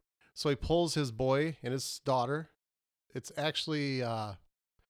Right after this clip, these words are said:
the commander is the, the actual, it's, it's based loosely on a true story,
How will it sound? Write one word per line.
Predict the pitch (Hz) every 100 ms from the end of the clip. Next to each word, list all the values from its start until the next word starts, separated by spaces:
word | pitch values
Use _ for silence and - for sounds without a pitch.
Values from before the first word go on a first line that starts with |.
| _ _ _
the | -
commander | - 160 165 165
is | 147
the, | 123 123
the | 117 131
actual, | 147 - 127 127
it's, | 135 135 - -
it's | 143 -
based | 127 131 170 175 -
loosely | 143 165 180 - 135
on | 123
a | 113
true | - 131
story, | - 127 120 147